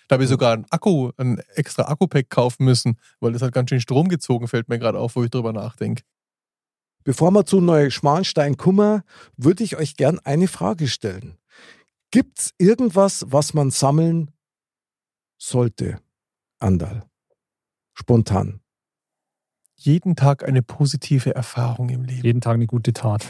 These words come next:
Speaker 3: Gute Taten sollte man sammeln.
Speaker 2: <laughs> Gute Taten sammeln. Mhm. Eine gute Erfahrung.
Speaker 1: Ja, das ist jetzt ein bisschen oberflächlich, weil mir ist das genau auch gerade in den Kopf gekommen. Aber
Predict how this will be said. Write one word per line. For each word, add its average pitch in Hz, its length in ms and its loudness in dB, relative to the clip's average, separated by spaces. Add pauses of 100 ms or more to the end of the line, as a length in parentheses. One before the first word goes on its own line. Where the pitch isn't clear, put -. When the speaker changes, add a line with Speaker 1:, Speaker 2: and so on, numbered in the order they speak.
Speaker 3:
Gute 165 280 2
Taten 127 360 0
sollte 104 260 -4
man 104 80 0
sammeln. 98 280 -12 (120)
Speaker 2:
<laughs> 254 120 -2 (280)
Gute 180 280 -2
Taten - 400 0
sammeln. 143 440 2 (120)
Mhm. 151 520 0 (1080)
Eine 131 100 0
gute 190 280 0
Erfahrung. 143 560 0 (720)
Speaker 1:
Ja, 117 100 -2
das 120 120 0
ist 120 120 -2
jetzt 135 220 2
ein 123 120 0
bisschen 131 240 2
oberflächlich, 127 640 2
weil 123 120 2
mir 135 180 2
ist 139 120 -2
das 135 120 -6
genau 127 200 0
auch 151 160 -4
gerade 139 220 0
in 131 60 -2
den 127 40 -6
Kopf - 240 -6
gekommen. 120 400 0
Aber 120 260 -2